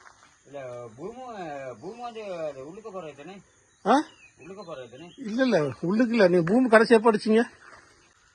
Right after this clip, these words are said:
Speaker 2: ஸ்டான்லி,
Speaker 1: காய் ஒட்டுது.
Speaker 2: இந்த ஒட்டுது பூச்சிங்க பாருங்க, எப்படி இருக்கு பாருங்க.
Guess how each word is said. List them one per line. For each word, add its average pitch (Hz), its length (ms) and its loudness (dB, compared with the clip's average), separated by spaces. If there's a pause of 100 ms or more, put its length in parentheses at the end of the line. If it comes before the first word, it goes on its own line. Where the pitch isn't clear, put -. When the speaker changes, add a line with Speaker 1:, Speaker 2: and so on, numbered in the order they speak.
(320)
Speaker 2:
ஸ்டான்லி, 220 360 2
Speaker 1:
காய் 202 220 -2
ஒட்டுது. 220 320 0 (460)
Speaker 2:
இந்த 175 120 -2
ஒட்டுது 202 400 0
பூச்சிங்க 214 400 -2
பாருங்க, 190 240 2
எப்படி 196 160 -2
இருக்கு 185 120 -4
பாருங்க. 147 280 -4